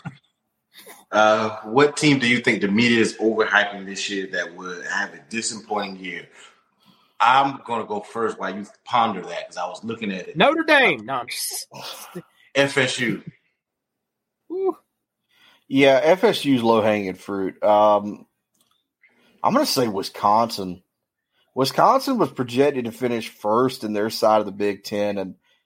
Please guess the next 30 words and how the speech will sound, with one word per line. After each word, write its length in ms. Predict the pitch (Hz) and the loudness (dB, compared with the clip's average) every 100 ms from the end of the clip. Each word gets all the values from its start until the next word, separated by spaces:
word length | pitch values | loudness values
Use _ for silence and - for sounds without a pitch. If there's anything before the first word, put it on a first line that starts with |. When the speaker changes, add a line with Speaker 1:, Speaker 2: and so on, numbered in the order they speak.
| _ _ _ _ _ _ _ _ _ _ - | _ _ _ _ _ _ _ _ _ _ -18
Speaker 3:
I 360 | - 117 147 | -2 4 6
watched 440 | 180 160 151 135 131 | 6 6 6 2 2
them 200 | 135 120 | 2 2
play, 280 | 131 135 | 4 4
watching 380 | 127 120 120 120 | 6 4 4 2
a 60 | 110 | 2
lot 240 | 117 117 | 6 6
of 80 | 110 | 2
Graham 320 | 110 117 110 | 2 2 2
Mertz's 420 | 117 117 107 104 | 0 -2 -4 -14
film, 460 | - 117 117 110 98 _ _ _ _ | -12 -6 -2 -2 -4 _ _ _ _
and 140 | - 117 | 0 4
I 140 | 156 | 4
think 260 | 185 220 165 | 2 -2 0
Luke 220 | 160 165 | -4 -4
Fickell's 380 | 170 170 - 131 | -6 -4 -6 -6
gonna 200 | 143 139 | -6 -4
do 160 | 135 | -2
a 80 | 135 | -4
good 160 | 131 123 | -6 -2
job 420 | 117 123 180 127 | 4 4 4 -2
there, 300 | 104 98 - _ _ _ _ _ - | -8 -8 -12 _ _ _ _ _ 2
but 220 | 127 127 | 4 4
it 100 | 127 | 4
ain't 180 | 135 139 | 2 2
gonna 220 | 131 127 | 0 0
be 160 | 120 | -2
this 260 | 117 123 160 | -4 -4 -4
year. 300 | 113 101 123 - _ _ _ _ _ _ - | -6 -8 -10 -16 _ _ _ _ _ _ -8
Uh, 260 | 107 85 | -6 -4